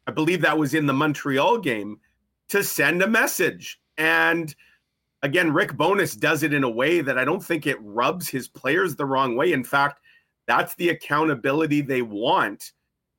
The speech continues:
And so when players are seeing that, geez, even the great Mark Scheifele, who is on pace maybe for fifty goals, you know, if he takes a few shifts off or struggles a bit, uh,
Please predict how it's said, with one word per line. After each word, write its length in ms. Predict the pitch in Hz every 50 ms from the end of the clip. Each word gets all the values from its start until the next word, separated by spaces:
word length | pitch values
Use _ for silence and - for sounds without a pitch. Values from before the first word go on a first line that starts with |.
| _ _ -
And 380 | 139 139 139 139 139 139 135
so 560 | - - - 160 147 151 151 147 147 143 151 -
when 480 | 156 139 127 131 131 127 131 123 120 -
players 420 | - - 120 127 147 160 160 135 123
are 100 | 123 117
seeing 400 | - - 135 135 139 143 139 131
that, 260 | 120 110 107 - _
geez, 300 | - - 135 151 131 107
even 440 | 117 139 147 151 123 120 117 110 92
the 80 | 110
great 340 | 107 90 90 - 135 151 151
Mark 260 | 131 127 127 127 -
Scheifele, 720 | - - - 110 113 - - - - 113 104 101 101 104 - _ _ _ _ _ _ _ _
who 300 | 135 135 139 135 143 143
is 220 | 147 147 135 - -
on 180 | 147 165 156 151
pace 380 | - - 143 151 175 160 -
maybe 280 | 143 147 156 156 151 143
for 180 | - - 120
fifty 440 | - - - 175 185 180 - 147 139
goals, 600 | 120 110 131 170 220 175 127 101 110 135 143 - - _ _ _ _ _ _ _ _ _ _ _ _ _ _
you 80 | - 139
know, 140 | 139 151 160
if 120 | 156 -
he 120 | - 202 233
takes 320 | - 190 214 208 - -
a 80 | 180 -
few 240 | - 190 196 202
shifts 400 | 185 - - 180 180 170 - -
off 340 | 151 143 156 170 202 185 -
or 80 | 143 135
struggles 540 | - - - 180 196 254 285 233 190 147 135
a 80 | 131
bit, 300 | 101 123 131 135 156 - - _ _ _ _ _ _ _ _ _ _ _ _ _ _ _ _ _ -
uh, 200 | 127 135 131